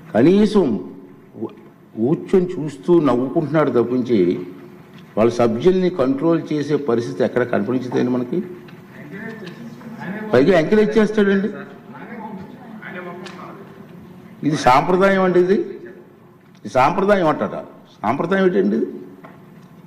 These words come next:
ఒక ఉన్నతమైన వ్యక్తిని అగౌరవపరిచే విధంగా ప్లే కార్డ్స్ పట్టుకొని రావడం, కాగితాలు చింపి పోడియం మీద విసిరారు.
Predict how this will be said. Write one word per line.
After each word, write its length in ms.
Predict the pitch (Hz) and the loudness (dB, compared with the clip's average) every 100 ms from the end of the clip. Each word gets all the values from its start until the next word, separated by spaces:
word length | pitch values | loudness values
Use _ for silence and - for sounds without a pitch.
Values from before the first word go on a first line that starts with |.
| - - - - - - - - | -20 -20 -20 -20 -20 -20 -18 -6
ఒక 80 | 101 | 0
ఉన్నతమైన 640 | 104 110 143 170 170 170 156 | 2 4 4 2 4 4 6
వ్యక్తిని 400 | 135 - 165 151 | 4 2 0 0
అగౌరవపరిచే 800 | - - 110 143 196 139 135 123 | -2 -2 2 4 4 0 0 0
విధంగా 500 | 110 110 95 80 - - - - - - - - - - | 2 2 0 -2 -8 -14 -16 -20 -20 -20 -20 -20 -10 2
ప్లే 240 | 117 156 | 4 4
కార్డ్స్ 380 | 170 175 165 - | 4 2 2 0
పట్టుకొని 560 | 147 143 139 147 160 190 - - | -2 -2 -2 0 0 -2 -8 -8
రావడం, 380 | 110 101 90 82 - - - - - - - - - - - - - - - - - - - - - - | 0 0 0 -4 -8 -18 -20 -20 -20 -20 -20 -20 -20 -20 -20 -20 -20 -20 -20 -20 -20 -20 -20 -20 -12 0
కాగితాలు 600 | 104 165 190 202 196 175 | 4 4 4 2 2 2
చింపి 420 | 165 165 156 214 | 2 0 0 -2
పోడియం 560 | - 143 160 214 220 | 0 4 6 6 6
మీద 120 | 214 202 | 4 4
విసిరారు. 500 | 175 - 165 101 | 0 0 0 -2